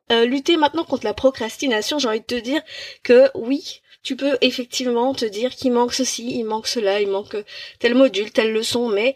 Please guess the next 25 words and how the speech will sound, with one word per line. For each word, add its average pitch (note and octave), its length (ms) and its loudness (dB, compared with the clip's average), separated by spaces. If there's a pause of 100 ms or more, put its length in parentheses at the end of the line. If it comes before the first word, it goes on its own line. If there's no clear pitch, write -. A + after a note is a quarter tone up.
(200)
tu - 120 -6
pourras C4 240 -4
toujours E4+ 360 0
faire C#4+ 180 0
une B3 120 0
V A3 120 2
deux. G#3 200 0
Ton A#3+ 180 -2
programme, C4 520 2
en A#3 100 -2
fait, B3 280 -2
il G#4+ 60 -4
n'est G3+ 120 0
pas A3+ 160 -4
figé B3+ 420 0
dans A#3+ 140 2
le G3+ 140 0
temps. B3 300 -2
Au A3+ 80 0
contraire, B3 460 0
j'ai A3+ 100 -2
envie G#3+ 180 -6
de A#3 100 -18
te B3 80 2
dire, A3+ 240 2